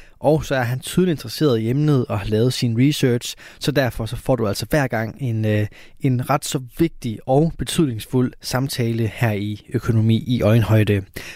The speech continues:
Det er også gældende i aften, hvor gæsten hedder Jonas Jensen. Han er forpersonen i foreningen Gode Penge, og, øh, hvad de egentlig så har at byde på, det kan du høre om lige her.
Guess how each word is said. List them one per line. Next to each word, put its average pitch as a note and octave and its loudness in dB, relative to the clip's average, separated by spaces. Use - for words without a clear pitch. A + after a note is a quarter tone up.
Det D#3 4
er A2+ 0
også A#2 -4
gældende B2 0
i A2+ 2
aften, A#2+ 0
hvor A2 2
gæsten C3 0
hedder A2+ 2
Jonas A#2+ 0
Jensen. C3+ 0
Han A#2+ 2
er A2+ 0
forpersonen B2 0
i A2 -4
foreningen A2 2
Gode C3 4
Penge, D#3 4
og, A2+ 4
øh, A2 2
hvad A2 0
de D#3+ 4
egentlig A#2+ 0
så C3+ -2
har B2+ 0
at A2 -2
byde D3+ 2
på, C3 0
det A#2+ -4
kan A#2 0
du G#2+ -2
høre C3 4
om A2 -2
lige A2 0
her. G#2 2